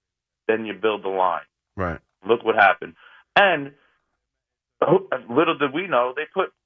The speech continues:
Speaker 1: they put Eli in the hands of Tom Coughlin. Again, we have a head coach now. Put this, this quarterback
Speaker 2: Right.
Speaker 1: in the hands of, of Daboll.
Speaker 2: I agree.
Speaker 1: Let, let's do it, bro. Let's go.
Speaker 2: I'm with you. Yeah, I'm just, I'm sorry. I, I got infatuated with that draft for a second. I've been reading.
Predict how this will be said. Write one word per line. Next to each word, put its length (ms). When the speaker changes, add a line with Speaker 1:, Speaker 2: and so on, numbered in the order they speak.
Speaker 1:
they 140
put 200
Eli 420
in 60
the 80
hands 240
of 140
Tom 260
Coughlin. 460
Again, 420
we 120
have 140
a 60
head 200
coach 280
now. 220
Put 220
this, 160
this 180
quarterback 520
Speaker 2:
Right. 200
Speaker 1:
in 60
the 60
hands 180
of, 80
of 100
Daboll. 360
Speaker 2:
I 120
agree. 360
Speaker 1:
Let, 100
let's 200
do 220
it, 120
bro. 340
Let's 200
go. 360
Speaker 2:
I'm 220
with 160
you. 100
Yeah, 320
I'm 120
just, 220
I'm 160
sorry. 320
I, 140
I 40
got 180
infatuated 540
with 120
that 140
draft 280
for 80
a 60
second. 300
I've 100
been 140
reading. 320